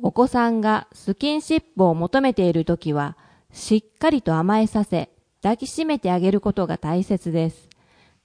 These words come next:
自分が愛されていると感じることができれば、そのうち自分でするようになります。できたときには、しっかり褒めて、認めてあげることで自信につながっていきます。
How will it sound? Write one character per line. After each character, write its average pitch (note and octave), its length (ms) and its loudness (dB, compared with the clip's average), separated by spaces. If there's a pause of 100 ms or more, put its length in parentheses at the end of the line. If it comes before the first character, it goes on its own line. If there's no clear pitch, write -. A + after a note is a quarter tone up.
自 F3+ 160 4
分 C4+ 300 2
が C4+ 220 0
愛 C4+ 200 2
さ D#4+ 120 2
れ C#4+ 120 2
て F#3+ 160 2
い F3+ 40 4
る F3 120 2
と E3 140 0
感 A3 280 0
じ A#3+ 120 0
る B3+ 100 2
こ C4 120 0
と B3 120 2
が E3 140 0
で D#3+ 120 0
き A3 140 2
れ F#3 100 2
ば、 D3+ 260 -6 (340)
そ G#3 180 2
の A#3 140 6
う A#3 100 4
ち A3 420 -2 (160)
自 F3 160 4
分 C4 260 4
で C#4+ 120 2
す D4+ 160 -2
る D#4 100 2
よ D#4 180 6
う C#4+ 40 2
に F#3 140 2
な D#3 100 -2
り D#3+ 100 0
ま D3+ 200 -4
す。 - 180 -16 (560)
で B3+ 140 4
き D4 100 -6
た G3 160 2
と F#3+ 100 2
き F#3 160 0
に E3 160 0
は、 D3+ 240 -2 (300)
し - 240 -4
っ - 180 -6
か C4+ 140 2
り B3 100 2
褒 A3+ 160 2
め A3 160 4
て、 D#3 300 -4 (320)
認 G#3 220 2
め C#4+ 120 0
て C#4 120 0
あ C4+ 100 2
げ D4 120 4
る D4 120 2
こ F#3+ 140 4
と F3 120 2
で D#3 300 -2 (140)
自 F3 140 2
信 B3 260 2
に B3+ 100 2
つ A#3 120 -4
な A#3+ 160 4
が B3+ 100 2
っ C4+ 120 -4
て E3+ 120 -2
い D3+ 80 -6
き D#3 120 -6
ま D3 160 -6
す。 - 160 -16